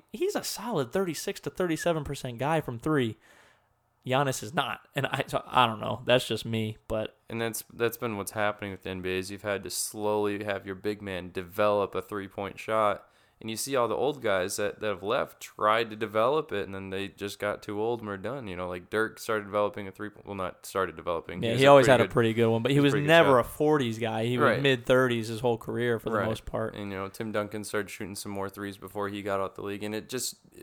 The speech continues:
Speaker 2: it, it, the league's changed, you
Speaker 1: Oh,
Speaker 2: know?
Speaker 1: a hundred percent.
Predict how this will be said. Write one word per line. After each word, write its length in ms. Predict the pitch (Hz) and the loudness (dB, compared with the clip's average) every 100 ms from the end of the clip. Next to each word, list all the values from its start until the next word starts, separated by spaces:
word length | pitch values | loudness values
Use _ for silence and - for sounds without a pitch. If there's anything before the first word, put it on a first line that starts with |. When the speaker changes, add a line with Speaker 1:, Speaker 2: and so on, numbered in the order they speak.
| - | -14
Speaker 2:
it, 160 | 95 _ | -14 _
it, 100 | 98 92 | -12 -4
the 60 | |
league's 300 | 127 143 120 | -2 -2 -6
changed, 640 | - - 117 95 78 - - | -6 -4 -2 -4 -8 -16 -18
you 60 | - | 4
Speaker 1:
Oh, 180 | 131 120 | 8 8
Speaker 2:
know? 60 | |
Speaker 1:
a 20 | 113 | 8
hundred 220 | 123 113 | 2 0
percent. 400 | - - - | -4 -8 -10